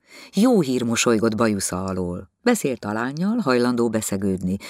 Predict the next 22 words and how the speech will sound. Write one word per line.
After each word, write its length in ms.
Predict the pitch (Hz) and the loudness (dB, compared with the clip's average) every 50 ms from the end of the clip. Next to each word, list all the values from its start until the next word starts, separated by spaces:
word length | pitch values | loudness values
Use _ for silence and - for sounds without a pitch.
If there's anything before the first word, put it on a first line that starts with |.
| - | -16
Holnap 360 | - - 294 254 185 160 - 147 | 0 4 4 4 4 4 0 -2
el 80 | 127 | -4
is 240 | 113 107 - - - | -4 -2 -4 -2 -2
jön, 220 | 110 101 87 95 | -2 -2 -2 -2
hogy 180 | 101 - 139 139 | -2 -2 -2 0
megállapodjanak. 1080 | 131 120 101 110 104 92 90 87 85 - - 90 - - 85 98 - 80 - - _ _ _ _ _ _ _ _ _ _ _ _ _ _ _ _ _ _ _ _ | 0 0 0 0 -2 -2 -4 -6 -6 -6 -8 -8 -8 -8 -10 -10 -10 -12 -14 -16 _ _ _ _ _ _ _ _ _ _ _ _ _ _ _ _ _ _ _ _
De 180 | - 139 151 147 | -6 -4 -4 -2
másnap 420 | 147 147 147 - - - 156 - | -2 -4 -6 -6 -6 -8 -8 -6
nem 200 | - 120 110 90 | -4 -4 -4 -4
jött 300 | 90 92 - - _ - | -6 -10 -14 -16 _ -20
el. 320 | - - - - 98 - _ _ _ _ _ _ _ _ _ _ _ _ _ _ _ _ _ _ _ _ _ _ _ _ _ _ _ _ | -18 -18 -18 -20 -20 -20 _ _ _ _ _ _ _ _ _ _ _ _ _ _ _ _ _ _ _ _ _ _ _ _ _ _ _ _
Olyan 260 | _ - 254 285 226 190 | _ 2 4 4 4 2
események 580 | - 156 - - 135 131 127 120 113 110 - | 2 0 0 0 -2 -2 -2 -2 -2 -4 -6
következtek 720 | - - 143 - 127 - - - 120 - - - 117 101 110 | -4 -4 -4 -4 -4 -6 -6 -8 -8 -6 -6 -6 -8 -6 -4
be, 240 | 101 120 127 127 - _ _ | -4 -4 -4 -4 -8 _ _
melyek 420 | - 123 127 123 117 117 120 - - | -6 -2 0 0 0 0 -2 -2 0
mindent 540 | 165 165 131 104 98 95 98 95 104 104 | 0 0 2 0 -2 -4 -4 -6 -8 -10
fölborítottak. 1200 | - - - 104 101 95 95 98 95 90 92 - - - - - _ - - - - _ - - _ _ _ _ _ _ _ _ _ _ _ _ _ _ _ _ _ _ _ | -10 -6 -4 -4 -4 -4 -4 -6 -6 -6 -8 -8 -10 -12 -12 -12 _ -16 -16 -16 -16 _ -20 -20 _ _ _ _ _ _ _ _ _ _ _ _ _ _ _ _ _ _ _
Budapestet 720 | _ 127 143 180 175 170 165 - 151 - - - 131 - - | _ 0 0 2 4 4 2 0 -4 -6 -4 -6 -8 -6 -2
megszállták. 1080 | 135 123 104 - - - - 85 78 69 - _ - - - - - _ - _ _ _ _ _ _ _ _ _ _ _ _ _ _ _ | -2 -2 -2 -2 -4 -4 -4 -6 -10 -14 -14 _ -16 -16 -16 -18 -20 _ -20 _ _ _ _ _ _ _ _ _ _ _ _ _ _ _
Nem 220 | - 170 196 190 | -2 0 0 2
úgy, 380 | 156 123 104 92 90 - - _ | 2 0 -2 -4 -4 -8 -10 _